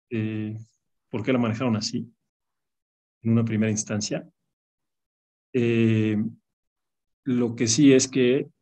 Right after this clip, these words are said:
pues, se, se imaginarán la marcha y la, y la, la dolencia. Y, y, pues, si algo le salió, fue la, la fusión subtalar, ¿no? Que,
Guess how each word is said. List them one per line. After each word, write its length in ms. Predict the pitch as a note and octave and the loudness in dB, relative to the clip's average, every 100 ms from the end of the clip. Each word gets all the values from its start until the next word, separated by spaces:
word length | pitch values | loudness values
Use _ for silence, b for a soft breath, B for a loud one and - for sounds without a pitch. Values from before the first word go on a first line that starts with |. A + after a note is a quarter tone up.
| _ _ _ - | _ _ _ -12
pues, 140 | G#2 | -8
se, 300 | G#2 A#2 A2 | -4 -2 -2
se 120 | - | -2
imaginarán 460 | A#2+ A2+ B2 B2 C3 | -2 0 0 0 2
la 80 | A#2+ | 2
marcha 360 | A#2+ B2 - | 0 -2 -4
y 60 | A2+ | -8
la, 240 | G#2+ G#2 G#2+ _ _ _ _ - | -6 -10 -12 _ _ _ _ -8
y 60 | |
la, 280 | A2+ G#2+ G#2+ F#3+ | -6 -6 -8 -10
la 120 | A#2 | -6
dolencia. 520 | G#2+ A2+ A#2+ A2+ - - _ b b b b _ _ _ | -4 -2 -2 -2 -6 -10 _ b b b b _ _ _
Y, 440 | C3 B2+ B2 B2 - _ _ - | 2 4 4 0 -4 _ _ -10
y, 80 | B2 | -6
pues, 140 | A2+ | -2
si 80 | A#2+ | 2
algo 180 | C#3+ C#3+ | 2 4
le 80 | A#2 | 2
salió, 480 | A2+ A#2 B2+ E3 - _ _ | 2 2 2 0 -8 _ _
fue 260 | - C#3 | -12 -6
la, 380 | B2 A#2 A2 A2+ A2+ - _ _ | -4 -4 -4 -6 -10 -18 _ _
la 120 | - A2+ | -8 -8
fusión 300 | - C#3 A#2 | -6 -4 -4
subtalar, 520 | A2+ A#2 B2+ D3+ - _ _ _ _ _ _ _ _ _ - | -4 -4 -4 -6 -10 _ _ _ _ _ _ _ _ _ -8
¿no? 260 | A#2 A2+ - | -6 -6 -8
Que, 340 | A#2 G#2+ G#2 | -8 -6 -6